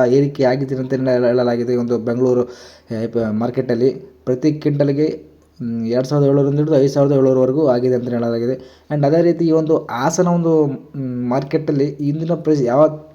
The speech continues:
ಬೆಲೆ ತಗೊಳ್ತಾ ಇದ್ದಾರಪ್ಪ ಅಂತ ಕೇಳಿದ್ರೆ ಪ್ರತಿ ಅರವತ್ತು ಕೆ ಜಿಗೆ, ಪ್ರತಿ ಅರವತ್ತು ಕೆ ಜಿಗೆ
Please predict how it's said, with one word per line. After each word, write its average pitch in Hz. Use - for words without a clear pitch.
ಬೆಲೆ 147
ತಗೊಳ್ತಾ 139
ಇದ್ದಾರಪ್ಪ 135
ಅಂತ 131
ಕೇಳಿದ್ರೆ 147
ಪ್ರತಿ 147
ಅರವತ್ತು 143
ಕೆ 139
ಜಿಗೆ, 131
ಪ್ರತಿ 143
ಅರವತ್ತು 147
ಕೆ 143
ಜಿಗೆ 143